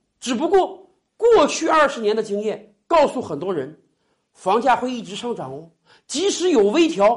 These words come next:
不要担心，过个三五个月、半年，只要一放水，房价还是会上涨哦。所以几乎每一个人都对房价只会涨不会跌有一种坚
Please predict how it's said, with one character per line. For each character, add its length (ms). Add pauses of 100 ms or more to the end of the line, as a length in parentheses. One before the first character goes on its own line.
(140)
不 60
要 100
担 200
心， 280 (160)
过 200
个 80
三 340
五 60
个 100
月、 140
半 200
年， 400
只 160
要 200
一 120
放 220
水， 220 (120)
房 260
价 180
还 240
是 100
会 140
上 200
涨 220
哦。 180 (400)
所 380
以 180 (300)
几 140 (160)
乎 320
每 260
一 140
个 160
人 200 (200)
都 80 (140)
对 180
房 260
价 220
只 280
会 260
涨 280
不 80
会 180
跌 380
有 220
一 140
种 360
坚 160